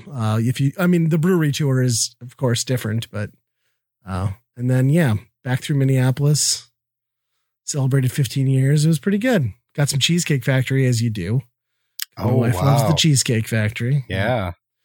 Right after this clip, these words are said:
Speaker 1: We sh-, shared one slice at the Cheesecake Factory, took three to go. That's the appropriate way to do that.
Speaker 2: <laughs>
Speaker 1: Um, so yeah, it was fun. How was, uh, how was your guys' trip?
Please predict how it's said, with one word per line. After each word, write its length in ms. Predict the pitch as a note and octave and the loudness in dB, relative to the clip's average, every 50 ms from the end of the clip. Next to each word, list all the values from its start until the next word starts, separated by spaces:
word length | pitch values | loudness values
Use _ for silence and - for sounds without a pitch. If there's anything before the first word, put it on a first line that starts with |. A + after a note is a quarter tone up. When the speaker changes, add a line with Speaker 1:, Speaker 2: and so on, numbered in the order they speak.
| _ _ _ _ - D#3 - | _ _ _ _ -20 -10 -6
Speaker 1:
We 80 | F#3+ - | -2 0
sh-, 240 | - - - - C#3+ | 2 2 2 2 0
shared 380 | - - - G#3 G3 F#3+ F3 D#3+ D#3 | 0 0 0 0 0 0 0 0 0
one 260 | E3+ F3+ F#3+ G3 G3 | 2 2 2 2 2
slice 440 | - - G3 F#3 F3+ F3 E3 - E3+ | 2 0 0 0 2 2 2 0 0
at 220 | D#3+ E3+ F#3 - | 0 0 0 0
the 60 | - | 0
Cheesecake 480 | D3 - - D3 C3+ - - C3+ B2 - | 0 0 0 0 0 0 0 -2 -4 -2
Factory, 360 | - C3 B2 A#2+ - - B2+ | -2 -2 -2 -2 -2 -4 -4
took 200 | A#2 - D3 - | -4 -4 -6 -6
three 280 | - - - D#3 D3+ D3+ | -6 -4 -2 0 2 2
to 120 | C#3 - C3+ | 0 0 -2
go. 440 | A#2 B2+ A#2+ G#2 F2 F#2 A2 C3 - _ _ _ _ _ _ _ _ _ - | -2 0 0 0 0 0 -2 -4 -4 _ _ _ _ _ _ _ _ _ -8
That's 160 | B2+ - - | -6 -4 -2
the 80 | C3+ | -2
appropriate 580 | C3 A#2+ - D3 C#3 B2+ A#2 B2+ C3 B2+ B2+ - | -2 -2 2 2 2 2 2 2 0 2 0 2
way 120 | - C#3 C3 | 2 0 2
to 80 | A#2+ | 2
do 120 | A2 A#2+ A2 | 2 2 0
that. 300 | G#2+ G#2 G2+ G#2 C3 - - | 2 2 2 0 0 -2 -6
Speaker 2:
<laughs> 60 | - _ _ _ _ _ _ _ _ _ _ _ _ _ _ _ _ _ _ _ _ _ _ _ _ _ _ _ | -12 _ _ _ _ _ _ _ _ _ _ _ _ _ _ _ _ _ _ _ _ _ _ _ _ _ _ _
Speaker 1:
Um, 360 | - A#2+ B2+ B2+ C3 B2+ B2+ B2 | -4 -2 0 2 2 0 0 -2
so 160 | - - E3+ | -2 -2 0
yeah, 260 | F3 F#3 E3 E3 C#3 | 2 2 2 2 0
it 40 | C3 | 0
was 160 | C3+ C#3 A#2+ | -2 -2 -2
fun. 220 | - F#3 F3 D#3+ C#3+ | 0 0 0 2 2
How 160 | C3+ D#3+ E3 | 2 2 2
was, 220 | E3+ F3 E3 C#3+ D3 | 2 2 2 2 2
uh, 220 | D#3+ D3+ D#3 D3+ C#3 G#2+ - - | 2 2 2 2 0 -2 -4 -6
how 80 | D3 D3+ | -4 -2
was 120 | D#3 D3 | 0 0
your 120 | C#3 E3 D#3 | 0 0 2
guys' 280 | D3 C3+ B2+ A2+ A2 A2 | 2 0 0 0 -2 -2
trip? 240 | - B2 A2+ A2 | -4 -4 -6 -6